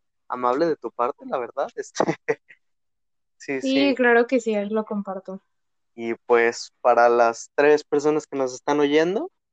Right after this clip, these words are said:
Speaker 1: eh, sigan a Lau en su Instagram, es Laura Flobeck, así nada más, con minúscula. Eh, me parece que no tiene guiones, ¿verdad?
Speaker 2: No, no, no, así nada más, Laura Flobeck.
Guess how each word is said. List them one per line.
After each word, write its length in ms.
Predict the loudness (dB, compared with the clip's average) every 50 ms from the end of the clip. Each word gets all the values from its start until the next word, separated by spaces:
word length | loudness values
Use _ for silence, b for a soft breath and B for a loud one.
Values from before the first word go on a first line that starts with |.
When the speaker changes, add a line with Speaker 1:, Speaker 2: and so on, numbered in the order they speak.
| _ _ _ _ _ _ _ _ _ _ _
Speaker 1:
eh, 600 | -12 -8 -8 -6 -6 -6 -6 -6 -4 -6 -6 -8 -8
sigan 420 | -10 -6 -2 0 0 0 0 0
a 60 | 0 0
Lau 340 | 2 4 4 4 4 4
en 100 | 2 0
su 160 | -4 -6 -6 -6
Instagram, 520 | -6 -6 -2 -2 0 0 0 -2 -2 -6
es 280 | -8 -12 -16 -18 -12 -4
Laura 680 | 0 2 4 4 4 4 4 4 4 4 4 2 2 0 _
Flobeck, 360 | 2 2 4 4 4 2 0 _ _ _ _ _ _ _ _
así 140 | -10 -6 -4
nada 160 | -2 -2 0
más, 280 | 0 -2 -2 -4 -6 -10
con 200 | -10 -10 -8 -6
minúscula. 460 | -2 -2 -2 -2 -2 -4 -4 -4 -4 -6 _ _ _ _ _ _ _ _ _ _ _ _ _ _ _
Eh, 220 | -4 -2 -2 0 0
me 120 | 0 2
parece 240 | 2 2 2 2 0
que 80 | 0 0
no 100 | 0 0
tiene 240 | 0 0 0 0 0
guiones, 380 | 4 4 4 6 6 2 0 0
¿verdad? 380 | 0 2 4 4 4 4 2 -2 _ _ _ _ _ _ _ _ _ _ _ _ _ _ _ _ _ _ _ _ _ _ _ _ -2
Speaker 2:
No, 280 | 0 2 4 4 4 4
no, 120 | 2 2
no, 240 | 2 2 0 0 -2 -4
así 260 | -6 -6 -4 -4 -4
nada 200 | -2 0 0 0
más, 220 | 0 0 -2 0 0
Laura 260 | 2 4 4 4 2
Flobeck. 380 | 4 4 4 4 4 4 0